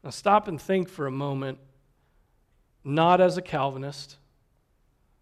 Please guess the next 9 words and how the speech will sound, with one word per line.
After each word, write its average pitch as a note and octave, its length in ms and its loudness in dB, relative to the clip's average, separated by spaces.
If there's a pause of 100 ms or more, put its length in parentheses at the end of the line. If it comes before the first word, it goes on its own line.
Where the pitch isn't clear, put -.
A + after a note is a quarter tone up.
(140)
not D3+ 340 4
as F3 160 2
a F3 60 -8
systematic F3 720 -6
theologian, C#3+ 760 -4 (1000)
not D#3 340 6
as F#3 140 2
an G3 80 -2
apologist. D3 920 -2